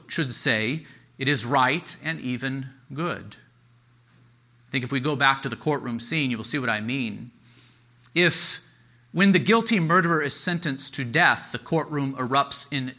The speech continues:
jubilant and cheerful celebration, that shows that men are very angry and even vengeful.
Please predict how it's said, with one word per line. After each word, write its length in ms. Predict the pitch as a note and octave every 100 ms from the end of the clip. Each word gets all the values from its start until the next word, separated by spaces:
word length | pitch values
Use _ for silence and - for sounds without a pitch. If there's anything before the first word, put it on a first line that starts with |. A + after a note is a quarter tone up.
| C#3
jubilant 580 | A#2 F3+ D#3+ C#3 B2+ -
and 220 | B2+ A#2
cheerful 460 | - F3 F3 E3+ A#2+
celebration, 1000 | - B2+ A2+ C#3 E3 D#3 B2 A2+ C3
that 300 | C3 F3 G3
shows 760 | - - F#3+ F#3+ D3 G2 A#2+ C3
that 260 | D3 -
men 420 | D3 E3 F3+ E3 -
are 220 | D3+ C3+
very 520 | A#2+ D3 G#3 G#3+ D#3+
angry 580 | G#2+ A#2 A#2+ C3+ B2 A#2+ - - - - -
and 160 | C#3+
even 380 | D3+ D#3+ D3+ C3
vengeful. 640 | A2+ C#3+ E3+ D#3+ - -